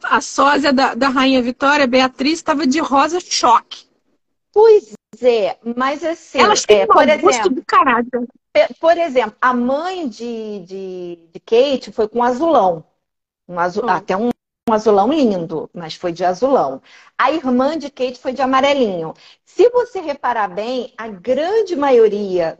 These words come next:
Speaker 2: das dignatárias, das mulheres, né, de
Speaker 1: A gente
Speaker 2: não
Speaker 1: não
Speaker 2: sei o
Speaker 1: vai
Speaker 2: quê
Speaker 1: falar aqui, Ilvi, a gente não vai falar porque isso estraga o nosso algoritmo.
Speaker 2: Não, não, a gente não vai, a gente não mistura mo-,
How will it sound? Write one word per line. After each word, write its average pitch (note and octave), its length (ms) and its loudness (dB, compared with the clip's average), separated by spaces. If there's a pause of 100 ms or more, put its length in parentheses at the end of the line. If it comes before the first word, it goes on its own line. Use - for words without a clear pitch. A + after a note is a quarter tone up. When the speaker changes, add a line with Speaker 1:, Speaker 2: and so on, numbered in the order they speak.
Speaker 2:
das F#3+ 380 -2
dignatárias, F3 960 -2
das F3+ 200 -4
mulheres, E3+ 720 2
né, F3 280 -6
de D#3+ 260 -12
Speaker 1:
A F4+ 40 4
gente G4+ 340 0
Speaker 2:
não F#4+ 80 6
Speaker 1:
não A#4 60 6
Speaker 2:
sei B4+ 100 6
o B4+ 40 4
Speaker 1:
vai B4 80 6
Speaker 2:
quê C5 60 2
Speaker 1:
falar A4+ 300 6
aqui, G4 280 4
Ilvi, C#4+ 240 2
a D#4+ 80 4
gente F#4+ 320 0
não F#4+ 240 2
vai A#4+ 140 2
falar F#4 380 4
porque - 180 -2
isso F#4 220 0
estraga E4+ 420 -2
o F4 40 -2
nosso E4+ 280 0
algoritmo. C#4 540 -2
Speaker 2:
Não, C4 360 6
não, G#3+ 180 4
a F#3+ 80 2
gente A#3 200 -4
não C#4 300 -2
vai, C4 200 2
a B3 60 2
gente C#4 220 -4
não E4 160 0
mistura D#4+ 520 -4
mo-, A#3+ 300 -6